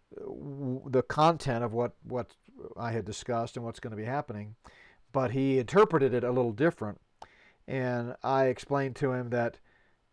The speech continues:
you know, I couldn't get there because the Bible is very plain on that particular topic. I won't get into the details, but it was a good-natured discussion, but it was an example of where people are allowing other, uh, sources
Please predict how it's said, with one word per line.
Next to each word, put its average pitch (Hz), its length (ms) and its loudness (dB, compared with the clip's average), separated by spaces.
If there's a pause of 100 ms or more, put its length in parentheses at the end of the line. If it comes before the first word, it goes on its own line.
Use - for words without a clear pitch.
(120)
you 139 120 -6
know, 117 160 -2
I 123 160 2
couldn't 135 520 0
get 170 280 4
there 120 360 2
because 120 560 -4
the 123 80 -4
Bible 131 460 6
is 113 120 0
very 123 320 2
plain 170 380 -4
on 110 120 -4
that 117 140 -6
particular 110 420 -8
topic. 139 360 -2
I - 60 0
won't 120 180 -4
get 120 160 -2
into 107 160 -10
the 107 80 -6
details, 117 480 -2
but 117 200 -4
it 175 100 4
was 185 120 6
a 131 40 -2
good-natured 143 520 2
discussion, 117 640 0 (600)
but 139 100 0
it 131 40 6
was 127 160 2
an 135 80 2
example 135 640 4
of 127 280 0 (380)
where 131 300 6
people 139 520 4 (720)
are 147 160 6
allowing 139 360 6 (100)
other, 156 520 8 (560)
uh, - 140 -14
sources 131 1040 2